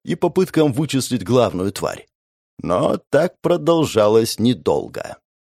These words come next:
«Рад тебя снова видеть!» Довольный голос старика, отразившийся в моем сознании, не предвещал ничего хорошего.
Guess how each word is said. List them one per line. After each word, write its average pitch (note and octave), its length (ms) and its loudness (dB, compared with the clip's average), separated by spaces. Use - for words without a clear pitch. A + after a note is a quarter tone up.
«Рад B3 340 4
тебя E4 260 4
снова - 400 4
видеть!» - 540 -2
Довольный G3+ 680 2
голос D3+ 400 4
старика, B2+ 500 2
отразившийся A2 760 -2
в G2+ 40 -4
моем F#2+ 220 -2
сознании, C#3+ 760 0
не A#2+ 200 2
предвещал D#3+ 580 -2
ничего A2 300 0
хорошего. A1 520 -2